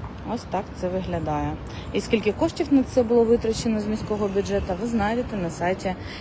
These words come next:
Інформатор. Також, е, на нашому сайті багато, е, матеріалів присвячено тому, куди витрачається бюджет міста. Тож обов'язково читайте нас і слідкуйте за нашими новинами. І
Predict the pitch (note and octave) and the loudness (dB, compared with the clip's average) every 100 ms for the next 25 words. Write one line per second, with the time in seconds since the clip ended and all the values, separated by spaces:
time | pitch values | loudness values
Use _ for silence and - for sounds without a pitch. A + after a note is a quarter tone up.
0 | - F#3 - E3+ D#3 D#3 D#3 - G3 F#3+ | -6 -4 -2 0 0 0 -2 0 0 2
1 | E3+ - - - - - E3+ D#3+ D#3 D#3+ | -2 -4 -8 -12 -12 -6 -4 -2 -2 -2
2 | F3 F3+ E3+ E3+ F3 - C4 C#4+ C#4 G3+ | -2 -2 -2 -4 -2 0 0 0 -2 -2
3 | E3+ E3+ E3 - E3 D#3+ - - - D#3+ | -2 -2 -2 -2 -4 -4 -8 -10 -8 -8
4 | D#3 - - - E3+ E3+ E3+ F#3+ B3+ C#4 | -8 -10 -12 -6 -6 -4 0 2 4 4
5 | C4+ - F3+ - F3+ - E3 D#3 E3 F#3+ | 2 2 -4 0 0 0 -2 -2 -2 2
6 | B3+ D4 - - - - - - E3 E3 | 2 0 -6 -12 -12 -12 -12 -4 -2 0
7 | A#3 A#3+ - - F#3 F#3 G3+ - - E3 | 0 0 -4 -6 -2 0 0 -2 -4 -4
8 | D#3+ - F3 - E3 D3 - D#3 D3+ - | -4 -2 -4 -2 -4 -4 -6 -8 -8 -12
9 | - - G#3+ - D#3+ D#3+ D#3+ - G3 F#3+ | -8 -2 -2 -2 -4 -2 -4 0 0 2
10 | E3+ - - - - - - F#3 B3+ D4 | 0 -4 -6 -4 -4 -2 0 2 4 4
11 | C4+ C#4 C4+ - - - - - D#3+ - | 4 4 2 -6 -12 -14 -12 -8 -8 -2
12 | G#3 - E3 - G#3 A3+ F3+ D#3+ D#3+ - | -2 0 -4 -2 -2 0 0 0 -2 -2
13 | F#3 E3 D3 C#3+ C#3 C#3+ - - - - | -2 -2 2 4 4 2 -2 -6 -8 -8
14 | - - - G#3+ B3+ | -8 -8 -4 2 4